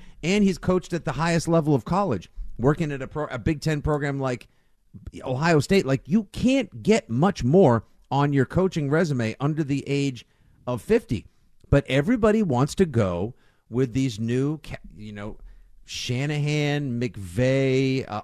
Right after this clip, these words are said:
O'Connell, young, uh, offensive wunderkinds, and, uh, hope that maybe, just maybe, they find the next McVay and they can hold on to him for a long time, as opposed to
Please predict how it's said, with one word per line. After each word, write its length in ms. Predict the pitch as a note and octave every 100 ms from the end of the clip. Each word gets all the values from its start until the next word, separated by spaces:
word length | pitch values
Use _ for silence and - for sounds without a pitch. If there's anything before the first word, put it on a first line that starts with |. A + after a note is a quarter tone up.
| -
O'Connell, 760 | B2+ - - C3 C3+ C3 B2+
young, 680 | G#2 G2+ G#2+ B2 C3+ C#3 D3 - _ - _ _ -
uh, 200 | A2 G2+
offensive 560 | B2 C#3+ D#3+ D3 D3+ B2
wunderkinds, 840 | A2 D3 D#3+ B2 - A2+ G#2 G#2+ G2
and, 180 | A#2 A2
uh, 320 | G#2 F#2 F2+
hope 320 | A#2 D#3+ -
that 160 | B2+ A#2
maybe, 360 | B2+ F3 D#3+
just 260 | C3 D3 -
maybe, 440 | C#3 D#3+ A#2+ G#2+ - - -
they 140 | B2+
find 420 | C#3+ - A2 B2+ D3
the 60 |
next 320 | A#2 A2 -
McVay 500 | B2+ G#2 A2 F3+ C#3
and 120 | A#2 B2+
they 80 |
can 140 | - A2
hold 300 | G#2+ C3 B2
on 200 | C#3+ F3+
to 160 | - G#2+
him 120 | G#2+
for 160 | A2+
a 80 | A2+
long 260 | A2+ B2 B2+
time, 280 | D#3 F3 A2+
as 120 | A2
opposed 380 | - G#2 G#2 -
to 200 | B2